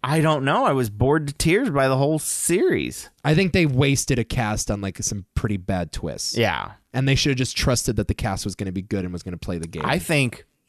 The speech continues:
Speaker 2: themselves.
Speaker 1: probably one of the best game savvy s-, uh, cast
Speaker 2: Yeah, yeah, yeah, yeah, yeah.
Speaker 1: in a while.
Speaker 2: Yeah. So that's the thing. That's what I hate about it. Is
Speaker 1: Yeah.
Speaker 2: like,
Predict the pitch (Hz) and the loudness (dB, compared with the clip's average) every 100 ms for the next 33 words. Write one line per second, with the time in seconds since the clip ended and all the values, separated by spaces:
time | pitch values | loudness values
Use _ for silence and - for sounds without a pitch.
0 | - 80 156 180 220 156 135 147 127 117 | -14 0 2 4 4 4 4 4 2 0
1 | 101 117 - 120 113 117 123 117 - 98 | 2 2 0 -2 0 2 2 2 0 0
2 | 85 67 - - - - _ 98 - - | -2 -4 -6 -6 -8 -14 _ -6 -4 -4
3 | 73 - - - - - _ - 180 107 | -4 -4 -6 -10 -12 -20 _ -2 0 0
4 | 123 120 87 65 71 60 - 139 120 101 | -2 -2 -4 -8 -10 -12 -2 2 2 2
5 | 101 82 53 69 101 _ _ _ 117 92 | 0 0 -2 -6 -8 _ _ _ -4 -4
6 | - - _ _ _ _ - 214 240 233 | -8 -20 _ _ _ _ -4 0 2 2
7 | 233 160 160 170 131 160 131 98 85 87 | 0 0 0 2 2 2 2 -2 -6 -4
8 | 104 85 73 - | -2 0 -2 -6